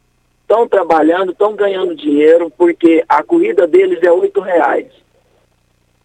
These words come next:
O aplicativo, às vezes, tem corrida de dez, tem corrida de doze, eles estão aproveitando o aplicativo pra poder trabalhar. Então tá aí, Costa,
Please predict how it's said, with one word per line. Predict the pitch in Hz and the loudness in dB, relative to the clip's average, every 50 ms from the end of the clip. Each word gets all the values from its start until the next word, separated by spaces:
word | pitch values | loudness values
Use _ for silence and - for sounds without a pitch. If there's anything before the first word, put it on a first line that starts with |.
| _ | _
O | - 175 | 0 0
aplicativo, | 180 - - 190 - 180 180 - - 403 - 196 | 0 0 -2 -4 -2 -2 -2 0 0 0 0 2
às | 185 175 | 0 0
vezes, | 160 185 196 185 170 175 | 2 2 0 0 -2 -2
tem | - 185 175 | -2 -2 -2
corrida | - 175 170 170 160 160 151 | 0 0 0 2 2 2 0
de | - 139 | 0 -2
dez, | - 165 165 160 160 156 156 - | 0 0 0 2 2 0 0 0
tem | - 165 156 | -2 -4 -4
corrida | 156 160 165 165 165 156 | -2 -4 -4 -4 -4 -6
de | - 147 | -10 -10
doze, | 143 147 160 165 165 165 - - - | -2 0 2 2 2 2 -2 -6 -4
eles | - 156 156 | -2 -4 -2
estão | - - 165 | 0 0 0
aproveitando | 165 165 - 170 151 151 147 147 - - 190 202 208 | 0 0 0 -2 -2 0 -2 -4 -4 -2 -2 0 0
o | 196 | 0
aplicativo | - 185 175 175 - 160 151 165 - - - 147 156 151 165 165 _ _ _ _ _ _ _ _ _ _ _ _ _ _ _ _ _ _ _ _ _ _ _ - | 2 0 0 0 0 -2 -4 -4 -6 -2 0 0 0 -2 -4 -10 _ _ _ _ _ _ _ _ _ _ _ _ _ _ _ _ _ _ _ _ _ _ _ -2
pra | 160 160 | -2 0
poder | - 165 160 143 151 143 | 2 2 2 2 0 0
trabalhar. | - 151 143 135 135 117 110 107 101 104 - | 0 -2 -2 -2 -2 -2 -2 -4 -6 -8 -8
Então | - 147 151 - 175 190 190 | -8 -8 -4 -4 -4 -4 -2
tá | - 175 160 | -2 -2 0
aí, | 160 170 175 175 175 160 - | 2 2 2 2 2 0 0
Costa, | - 143 135 123 123 - - 101 | -2 0 0 0 0 -2 -6 -6